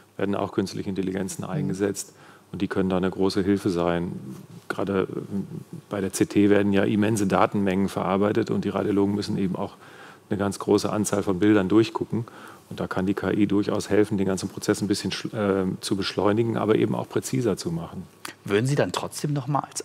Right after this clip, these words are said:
Speaker 3: Arzt noch mal drauf gucken? Also ich kenne das irgendwie aus, aus, aus ganz anderen Bereichen.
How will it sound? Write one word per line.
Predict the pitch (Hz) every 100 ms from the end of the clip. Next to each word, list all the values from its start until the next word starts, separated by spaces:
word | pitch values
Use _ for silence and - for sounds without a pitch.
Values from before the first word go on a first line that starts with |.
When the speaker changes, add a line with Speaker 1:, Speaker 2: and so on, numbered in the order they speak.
| -
Speaker 3:
Arzt | 107 - - -
noch | 107
mal | 92
drauf | - 80 120
gucken? | - 160 - 170 - -
Also | - 107
ich |
kenne | - 123 135
das | -
irgendwie | - 127 117 123
aus, | 113 110 -
aus, | - 95
aus | 113 -
ganz | 123 131
anderen | 120 113
Bereichen. | 104 101 127 131